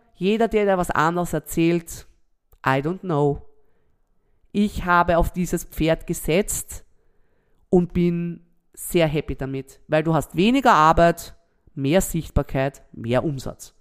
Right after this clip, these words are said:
Deswegen glaube ich daran. <laughs> So, und ich werde auch, äh, auch, kann ich dir ja schon verraten, natürlich alle Speaker, die ich so leibern fand, sind natürlich gute Kontakte, da wollen wir natürlich dranbleiben und ich werde euch scha-,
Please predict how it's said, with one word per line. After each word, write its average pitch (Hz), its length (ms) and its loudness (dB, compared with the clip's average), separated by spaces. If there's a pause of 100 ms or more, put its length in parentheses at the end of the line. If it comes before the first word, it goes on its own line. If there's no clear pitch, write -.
Deswegen 160 300 -2
glaube 107 220 0
ich 104 60 -12
daran. - 240 -14 (320)
<laughs> 202 80 2 (1600)
So, - 240 8
und 226 240 0
ich 247 140 -4
werde 226 440 6
auch, 202 420 8
äh, 196 340 6
auch, 180 320 4
kann 123 160 -4
ich 123 80 -4
dir 139 140 -4
ja 139 60 0
schon 143 180 -2
verraten, 127 440 -4
natürlich 175 540 -2
alle 131 240 0
Speaker, 147 720 -4
die 165 140 -6
ich - 80 -10
so 156 100 -2
leibern 120 420 -2
fand, 156 760 -4 (320)
sind 165 120 0
natürlich 165 260 2
gute 170 240 0
Kontakte, 175 640 2
da 165 100 -2
wollen 165 160 4
wir 180 60 0
natürlich 185 280 -4
dranbleiben 143 760 -2
und 214 120 -6
ich 185 80 -4
werde 160 240 -4
euch 196 80 -4
scha-, - 220 -10